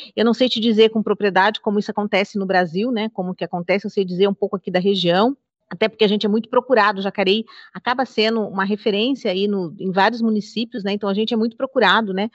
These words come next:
Nessas formações, não só da educação, mas de rede mesmo. Então, é fundamental essas, essas formações pra rede.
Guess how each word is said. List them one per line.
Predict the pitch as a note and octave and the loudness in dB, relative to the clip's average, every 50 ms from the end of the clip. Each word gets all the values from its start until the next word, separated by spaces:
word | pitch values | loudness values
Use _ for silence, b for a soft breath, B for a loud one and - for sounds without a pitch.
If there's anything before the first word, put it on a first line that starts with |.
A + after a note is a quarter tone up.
| B B B B B _ - | B B B B B _ -6
Nessas | F3 F#3 G3 G3+ - G3+ - | -2 0 0 0 -2 -4 -4
formações, | - G#3 G3+ F#3 F#3+ - - - F3 G3 B3 C#4+ B3 - _ _ _ B B B - | -4 -2 -2 -2 -2 -2 -4 -4 -2 0 0 -2 -4 -6 _ _ _ B B B -2
não | G3 G#3+ B3 | 0 2 2
só | - - A#3 | 2 2 2
da | G#3+ G#3+ | 2 2
educação, | G3 G3+ - G3+ G3 - - - F#3+ A3 | 0 0 -2 -4 -4 -2 -2 0 0 2
mas | A#3 A3 G3+ - - - _ _ - | 2 0 0 -2 -6 -16 _ _ -12
de | F3 F3 C4 | -4 -2 0
rede | C4+ B3 G#3+ A3 B3+ A3+ G#3+ G3 | 2 4 6 6 4 4 2 -2
mesmo. | E3+ F3 G#3 A#3+ A3+ B B B B B _ - | -2 -2 -2 -2 -4 B B B B B _ -6
Então, | G#3 G#3+ G#3 - A3+ A3 A3 A#3 A#3+ B3+ B3+ B3+ A#3+ - | -4 -4 0 2 4 4 6 6 4 2 0 -2 -2 0
é | - G#3+ A3 G#3 - _ _ _ _ _ _ - | 0 0 0 0 -2 _ _ _ _ _ _ -14
fundamental | - - C#4 D#4+ F4 F#4 F4+ E4+ E4+ E4+ - - A3 G#3+ A3+ A#3+ A#3 | -8 -4 -2 0 2 2 2 0 -2 -2 -2 0 2 2 2 2 2
essas, | A3+ A3+ A3+ - A#3+ A#3 A3+ - - - - - - | 2 0 0 -2 -4 -6 -6 -8 -14 -20 -20 -12 -10
essas | G#3+ G3 G#3+ G#3 - | -8 -6 -6 -6 -4
formações | - G#3+ A3 G#3+ G#3+ - - A3 G#3+ A#3 B3 A#3+ - _ _ _ _ _ _ _ _ _ | -2 0 0 0 0 -2 -2 -2 -2 -2 -2 -4 -6 _ _ _ _ _ _ _ _ _
pra | - A3 B3+ | 0 2 2
rede. | D4 B3+ A3+ F#3 E3+ D#3 D3 - | 2 2 2 2 2 2 -2 -8